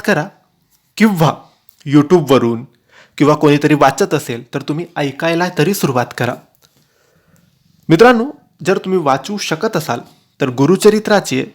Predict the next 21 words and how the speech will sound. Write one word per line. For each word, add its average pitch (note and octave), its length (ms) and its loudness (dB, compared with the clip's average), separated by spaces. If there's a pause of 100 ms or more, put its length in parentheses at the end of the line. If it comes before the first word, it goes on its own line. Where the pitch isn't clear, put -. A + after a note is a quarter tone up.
पारायण D#3+ 360 2
घ्यायचं D#3 400 -4 (440)
आणि D3+ 200 0
चौदावा C#3 600 2 (120)
अध्याय D3+ 400 -2 (260)
तुम्हाला B2 220 0
वाचायचा C#3 440 0
आहे. A2+ 200 -8 (1040)
आणि D#3+ 140 0 (100)
जर G#3+ 240 2 (460)
तुम्ही D#3 160 0
वाचू C3+ 280 0
शकत D3 420 -6
नसाल D3+ 320 -2 (640)
तर C#3+ 100 4
तुम्ही C#3+ 280 0
YouTube-ला D3 440 0
सर्च D#3 340 -2
करून C#3 300 -2
चौदावा C3 520 2
अध्याय D3+ 300 0